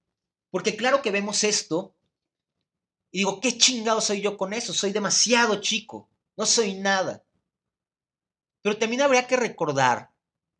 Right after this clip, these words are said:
que al interior de cada uno de nosotros, de nosotras,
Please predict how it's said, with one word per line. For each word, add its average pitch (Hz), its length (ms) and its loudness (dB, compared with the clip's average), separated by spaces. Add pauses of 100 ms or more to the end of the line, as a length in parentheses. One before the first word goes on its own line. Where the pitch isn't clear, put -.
(600)
que 190 80 4
al 196 100 6
interior 208 580 2
de 220 160 -2
cada 202 520 6 (160)
uno 254 300 0
de 190 120 0
nosotros, 180 540 2
de 160 80 -2
nosotras, 139 800 0